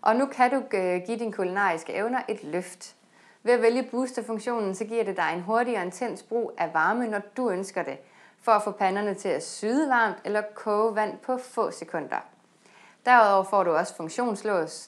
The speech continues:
Det betyder, at når kogesektionen er tændt, så sikrer funktionslåsen, at der ikke kan ændres på indstillingerne.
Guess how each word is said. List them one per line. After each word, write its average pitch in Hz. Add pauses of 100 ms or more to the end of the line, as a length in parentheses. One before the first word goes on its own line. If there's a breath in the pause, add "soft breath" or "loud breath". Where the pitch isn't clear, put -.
Det 247
betyder, 247
at 185
når 196
kogesektionen 233
er 160
tændt, 254 (500 loud breath)
så 262
sikrer 254
funktionslåsen, 196
at 170
der 202
ikke 220
kan 247
ændres 226
på -
indstillingerne. 165